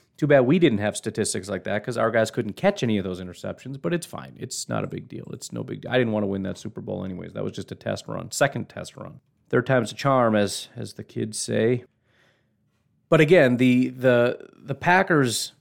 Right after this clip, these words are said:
went against the defense and didn't have a problem with that defense last week in week three,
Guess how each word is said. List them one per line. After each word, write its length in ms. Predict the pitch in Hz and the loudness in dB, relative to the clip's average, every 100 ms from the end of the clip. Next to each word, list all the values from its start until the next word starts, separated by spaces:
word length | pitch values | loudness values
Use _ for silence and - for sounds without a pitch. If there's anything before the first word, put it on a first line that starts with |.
| - | -4
went 200 | 131 143 | 2 4
against 280 | 135 127 - | 4 2 0
the 60 | |
defense 460 | 120 123 110 110 113 | 0 2 2 -2 -2
and 100 | 117 | -2
didn't 180 | 123 117 | -2 0
have 140 | 120 | -2
a 80 | 104 | -2
problem 400 | - 113 107 101 | 2 2 2 -2
with 120 | 98 | -2
that 180 | 104 95 | -2 -2
defense 520 | 104 95 101 95 - _ - | -6 -4 -6 -6 -10 _ -8
last 400 | 104 113 113 - | 2 4 2 0
week 240 | 107 98 | -4 -2
in 80 | 101 | -2
week 200 | 101 101 | -2 -4
three, 400 | - 107 95 92 | -6 -2 -2 -4